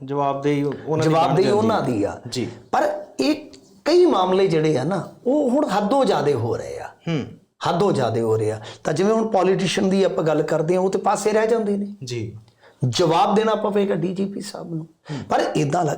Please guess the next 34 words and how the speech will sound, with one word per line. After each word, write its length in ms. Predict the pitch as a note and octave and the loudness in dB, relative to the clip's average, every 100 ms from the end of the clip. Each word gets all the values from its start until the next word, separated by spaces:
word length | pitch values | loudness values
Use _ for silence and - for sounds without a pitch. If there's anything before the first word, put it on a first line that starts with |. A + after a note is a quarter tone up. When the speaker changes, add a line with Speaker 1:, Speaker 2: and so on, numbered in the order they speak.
| - - | -8 -8
Speaker 2:
ਕਿਉਂਕਿ 320 | - A#3 - | -4 -4 -2
Election 440 | C#3+ C3+ - E3+ F3 | 0 0 -2 -4 -2
Commission 480 | E3 D#3+ F3+ F3+ | -2 0 0 -2
of 180 | D#3+ E3 | -2 0
India 260 | D#3+ E3 F3 | 2 2 2
ਦਾ 100 | E3+ | 2
ਜਿਹੜਾ 240 | E3 F3 | 2 0
ਕੰਮ 300 | E3 D3+ D3+ | 0 0 0
ਕਰਨ 260 | D3 D3 D#3 | -2 0 0
ਦਾ 80 | D#3+ | 0
ਢੰਗ 420 | - E3+ A2 C#3+ | -2 -4 0 2
ਆ, 280 | A2+ A2 - _ - _ | 0 -6 -16 _ -20 _
ਉਹ 80 | B3 | 0
ਕਿਸੇ 220 | A#3+ A#3 | 0 0
ਤੋਂ 120 | B3+ A3 | -2 0
ਗੁੱਝਾ 260 | A#3 B3+ | 2 2
ਤੇ 160 | B3 A#3 | 2 0
ਹੈ 160 | F#3+ | 0
ਨਹੀਂ, 280 | F3 E3+ - _ _ _ _ _ _ _ _ _ _ _ _ | 0 -2 -6 _ _ _ _ _ _ _ _ _ _ _ _
ਕਿਸੇ 220 | E3+ E3 | 0 2
ਤੋਂ 120 | G3+ | 0
Speaker 1:
ਬਿਲਕੁਲ, 60 | G#3 | 2
Speaker 2:
ਗੁੱਝਾ 220 | G3+ A3+ | 2 0
ਤਾਂ 140 | A3 B2+ | 0 -2
ਹੈ 60 | |
ਨਹੀਂ। 100 | - | -2
Speaker 1:
ਬਿਲਕੁਲ। 240 | F#2 - - _ _ _ _ - - | -8 -10 -20 _ _ _ _ -20 0
Speaker 2:
ਤੁਸੀਂ 280 | D#3+ F3+ G#3 | 2 2 2
ਅੱਜ 140 | E3 | 2
ਦੇ 160 | F#3 A3 | 2 2
ਦੌਰ 320 | D#3 C3+ C#3+ | 2 0 2
ਦੇ 120 | C#3+ | 2
ਵਿੱਚ 240 | D#3 D3+ D#3 | 0 0 0
ਵੇਖੋ 580 | C3+ C#3 C#3+ A#2 - | 0 0 0 0 -4